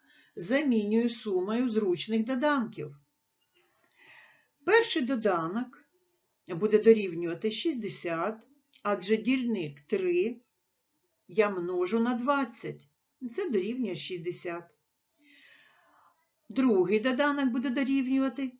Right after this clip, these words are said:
вісімнадцяти. Щоб знайти другий доданок, потрібно сімдесят вісім відняти шістдесят дорівнює вісімнадцять.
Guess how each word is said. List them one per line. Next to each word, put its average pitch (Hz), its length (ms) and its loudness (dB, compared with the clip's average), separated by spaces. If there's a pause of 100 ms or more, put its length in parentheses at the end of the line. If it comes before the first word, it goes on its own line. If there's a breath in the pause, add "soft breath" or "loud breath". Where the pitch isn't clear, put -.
(100)
вісімнадцяти. 180 1200 -4 (400)
Щоб 220 260 2
знайти 240 380 0
другий 196 320 0
доданок, 233 520 -2
потрібно 185 480 -4
сімдесят 156 680 -4
вісім 165 560 -8
відняти 160 540 -6
шістдесят 247 680 -6 (360)
дорівнює 185 520 -4
вісімнадцять. 240 800 -4